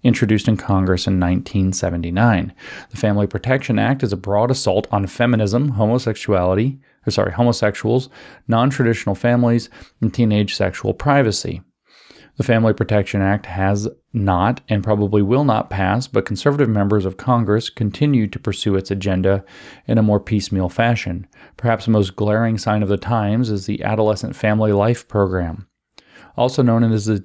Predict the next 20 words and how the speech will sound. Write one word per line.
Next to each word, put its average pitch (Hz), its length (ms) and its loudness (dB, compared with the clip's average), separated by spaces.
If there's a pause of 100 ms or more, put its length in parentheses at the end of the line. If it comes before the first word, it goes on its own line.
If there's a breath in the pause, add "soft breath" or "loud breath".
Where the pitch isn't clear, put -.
as 113 200 -2
the 101 100 2
Teen 107 340 0
Chastity 123 520 0
Program, 101 340 2
it 107 80 -2
gets 104 240 -4
some 113 260 0
fifteen 131 720 0
million 101 360 0
federal 98 360 0
dollars 95 440 2
to 107 120 -4
encourage 101 480 -2
teenagers 107 520 0
to - 140 -10
refrain 127 380 2
from 120 160 -2
sexual 98 380 0
intercourse 101 600 -2